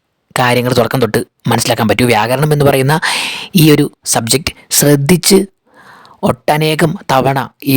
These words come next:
വീഡിയോകൾ കാണുകയും വായിക്കുകയും പഠിക്കുകയും ഒക്കെ ചെയ്താൽ മാത്രം മനസ്സിലാക്കാൻ പറ്റുന്നൊരു വിഷയമാണ് എന്നുള്ള കാര്യം ഓർക്കുക. അതുകൊണ്ട് തന്നെ ബി എം എല്ലിനും പഠിക്കുന്ന കുട്ടികളൊക്കെ ആദ്യം പരീക്ഷയുടെ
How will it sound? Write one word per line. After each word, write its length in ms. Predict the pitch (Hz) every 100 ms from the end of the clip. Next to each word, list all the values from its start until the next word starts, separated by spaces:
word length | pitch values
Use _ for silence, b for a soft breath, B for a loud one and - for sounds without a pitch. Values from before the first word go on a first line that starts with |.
| 127
വീഡിയോകൾ 320 | 123 127 127 123
കാണുകയും 440 | 117 113 113 110 104 117
വായിക്കുകയും 580 | 117 120 123 123 120 117 -
പഠിക്കുകയും 440 | 117 120 135 127 117
ഒക്കെ 120 | 120 117
ചെയ്താൽ 220 | 117 117 113
മാത്രം 320 | 107 113 - 139 B B B 120
മനസ്സിലാക്കാൻ 380 | 113 110 120 117
പറ്റുന്നൊരു 320 | 110 113 110 104
വിഷയമാണ് 520 | - 117 117 104 113 113
എന്നുള്ള 220 | 107 104 104
കാര്യം 200 | 107 101 98
ഓർക്കുക. 300 | 117 113 120 - _ - 127
അതുകൊണ്ട് 260 | 156 151 147
തന്നെ 180 | 131 131 123
ബി 60 | 123
എം 80 | 123
എല്ലിനും 180 | 127 139
പഠിക്കുന്ന 240 | - 127 117
കുട്ടികളൊക്കെ 440 | 113 127 117 131 151 B B B B B 135 131
ആദ്യം 320 | 143 147 151 B B B B - -
പരീക്ഷയുടെ 500 | 127 127 147 143